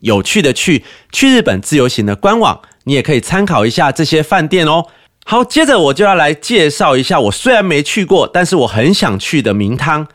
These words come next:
那这里有三个很有名的温泉区要介绍给大家哦。那第一个叫做藏王温泉，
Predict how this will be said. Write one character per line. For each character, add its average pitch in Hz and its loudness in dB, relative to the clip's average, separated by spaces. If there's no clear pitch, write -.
那 233 -2
这 277 0
里 190 2
有 107 0
三 254 -2
个 196 -2
很 165 0
有 247 2
名 127 -2
的 135 0
温 165 2
泉 120 -2
区 135 -2
要 143 0
介 147 0
绍 127 0
给 92 -2
大 113 0
家 117 0
哦。 117 0
那 240 0
第 285 2
一 - 0
个 208 2
叫 165 0
做 147 -2
藏 165 -2
王 104 -2
温 208 2
泉， 113 -2